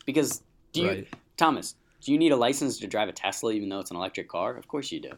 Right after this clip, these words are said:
Speaker 1: It's
Speaker 2: You
Speaker 1: a
Speaker 2: do,
Speaker 1: car,
Speaker 2: right.
Speaker 1: you know? Same, same thing with these, these motorized bicycles. Are they motorcycles? Basically, they're motorcycles.
Speaker 2: Yeah, but you don't need a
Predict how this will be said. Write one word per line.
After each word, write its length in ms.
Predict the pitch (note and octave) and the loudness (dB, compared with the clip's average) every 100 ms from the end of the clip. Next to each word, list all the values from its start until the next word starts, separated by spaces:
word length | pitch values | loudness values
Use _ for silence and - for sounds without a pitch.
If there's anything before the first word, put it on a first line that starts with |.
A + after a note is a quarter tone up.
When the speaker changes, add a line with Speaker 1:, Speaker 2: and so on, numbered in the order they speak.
| - - | -14 -8
Speaker 1:
It's 100 | C3 | -2
Speaker 2:
You 40 | |
Speaker 1:
a 40 | |
Speaker 2:
do, 60 | B2+ | 0
Speaker 1:
car, 240 | C3 A2+ - - | 0 -2 -8 -6
Speaker 2:
right. 120 | A#2+ | -2
Speaker 1:
you 60 | A2 | 0
know? 240 | G#2+ C3+ | -2 -6
Same, 300 | - C#3 C#3 | -6 -4 -4
same 260 | - E3 D3+ | -2 -2 0
thing 200 | C3+ C#3 | 0 0
with 100 | G2+ | 0
these, 300 | G2 F2+ - _ _ | -4 -4 -6 _ _
these 200 | - G2+ | -10 -8
motorized 540 | F2 F#2+ G#2+ G#2+ F#2 - | -8 -6 -4 -2 -2 -4
bicycles. 520 | F#2+ A#2 - C#2+ E2+ | -6 -6 -10 -14 -12
Are 140 | - E2+ | -10 -10
they 320 | E2+ D#2+ D#2 _ _ - | -8 -10 -12 _ _ -20
motorcycles? 720 | D3+ G#3 - B2+ - D4 - _ _ | -12 -10 -6 -6 -6 -10 -10 _ _
Basically, 880 | E2+ - - - - D#2 E3 - - _ _ | -6 -6 -6 -10 -10 -6 -6 -6 -12 _ _
they're 240 | F#2+ F2+ E2 | -8 -8 -12
motorcycles. 1080 | D#2 D#2+ G2 G2 - - G#2 - - - - | -12 -8 -8 -8 -12 -8 -8 -8 -16 -18 -6
Speaker 2:
Yeah, 100 | F#3 | -4
but 80 | E3+ | -2
you 80 | |
don't 160 | D3 G3 | -4 -4
need 140 | G#3+ | -2
a 180 | F#3+ C3+ | 0 -2